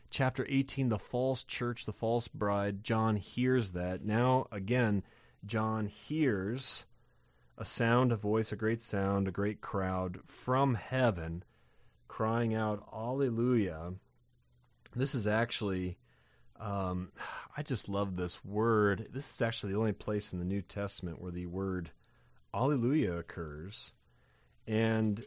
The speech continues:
amazingly, it is all over the place. Verse one, verse three and four, six, and so on. It's all over the place. And I take that to be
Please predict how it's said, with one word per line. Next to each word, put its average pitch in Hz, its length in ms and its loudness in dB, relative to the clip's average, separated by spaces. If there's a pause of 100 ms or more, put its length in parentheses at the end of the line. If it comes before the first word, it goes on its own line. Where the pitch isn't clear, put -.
amazingly, 104 1000 2
it 120 180 0
is 107 200 2
all 117 340 -2
over 120 200 2
the 90 80 -2
place. 82 560 -10 (560)
Verse 104 680 0 (160)
one, 120 640 2 (800)
verse - 560 -8
three 123 400 0
and 87 160 -2
four, 123 680 0 (540)
six, - 680 -2
and 92 100 -6
so 117 320 0
on. 113 300 2
It's - 240 -8
all 135 160 2
over 127 200 0
the 92 100 -2
place. 95 520 -6 (540)
And 113 240 2
I 139 240 -2
take 151 440 -4
that 120 360 0
to 110 100 -8
be 95 640 -2